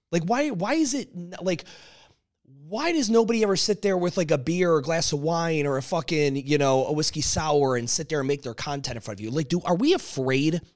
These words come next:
of people seeing that and be like, "Oh, they don't embody the fitness lifestyle. Their advice can't be that good"? Or, like, is it as a gym owner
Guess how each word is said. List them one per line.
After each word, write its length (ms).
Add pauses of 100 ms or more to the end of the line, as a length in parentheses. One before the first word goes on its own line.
(140)
of 140
people 300
seeing 380
that 140
and 60
be 60
like, 160
"Oh, 400 (400)
they 240
don't 180
embody 880 (520)
the 120
fitness 560
lifestyle. 1120
Their 220
advice 340
can't 240
be 120
that 260
good"? 420 (320)
Or, 160
like, 240 (380)
is 160
it 100
as 180
a 80
gym 440
owner 360